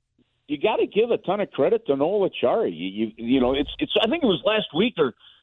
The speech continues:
you know, we were talking about sometimes you just gotta give credit to the other team. There's another group of guys trying, you know, pro hockey players trying to prevent you from doing what you wanna do. If Noel Acciari gives up on that play,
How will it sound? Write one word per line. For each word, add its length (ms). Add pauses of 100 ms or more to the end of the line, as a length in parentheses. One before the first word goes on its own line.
you 100
know, 60
we 120
were 80
talking 320
about 220
sometimes 380
you 140
just 120
gotta 180
give 200
credit 320
to 60
the 120
other 160
team. 260
There's 180
another 240
group 240
of 80
guys 380
trying, 240 (140)
you 120
know, 180 (100)
pro 160
hockey 340
players 260
trying 220
to 80
prevent 440
you 120
from 140
doing 180
what 160
you 80
wanna 220
do. 240 (880)
If 100
Noel 340
Acciari 400
gives 240
up 220
on 140
that 220
play, 440